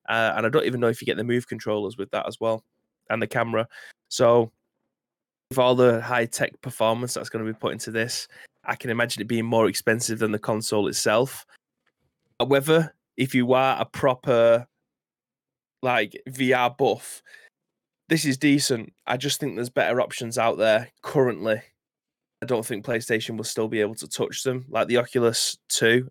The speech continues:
I think, is a fantastic piece of s-, of, of, of s-, hardware, and, um,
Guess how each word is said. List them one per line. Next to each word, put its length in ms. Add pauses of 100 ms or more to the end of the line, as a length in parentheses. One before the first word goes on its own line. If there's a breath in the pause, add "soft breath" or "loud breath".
I 60
think, 200
is 100
a 20
fantastic 500
piece 300 (320 loud breath)
of 80
s-, 160
of, 260
of, 340 (220)
of 140
s-, 180 (140)
hardware, 640
and, 140
um, 160